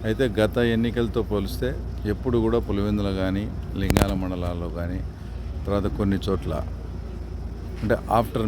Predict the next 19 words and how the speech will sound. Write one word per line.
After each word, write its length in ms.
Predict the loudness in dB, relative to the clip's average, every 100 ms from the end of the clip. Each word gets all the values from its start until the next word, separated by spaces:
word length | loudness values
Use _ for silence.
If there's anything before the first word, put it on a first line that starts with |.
| 4
meals 300 | 4 2 -2
తర్వాత, 360 | 0 2 0 -4 -8 -10 -4
అంటే 140 | -2
టూ 260 | 0 4 4
ఓ 40 |
క్లాక్ 340 | 4 2 0 0
తర్వాత 340 | 0 0 0 0 -2 -6 -10 -10 -4
అప్పుడు 300 | -2 0 0 0
వచ్చేసి 960 | -2 -6 -10 -8 -8 -10 -6 -4 -4
కొంచెం 340 | -2 0 2 4
ఏజెంట్లను 760 | 4 2 2 0 0 0 -2 -6 -8 -10 -10 -8 -2
ప్రలోభ 440 | 0 2 2 0
పెట్టడం, 380 | -2 -2 -2 -4 -8 -10 -10 -10 -8
తర్వాత 240 | -4 -2 -2
భయపెట్టడం, 720 | 0 0 0 -2 -2 -2 -4 -8 -10 -10 -10 -10 -4
మేము 220 | 0 2 4
మిగిలినవి 560 | 4 4 4 2 2
వేసుకుంటామని 600 | 0 0 -2 0 0 0 -2
చెప్పడం, 360 | -2 -4 -4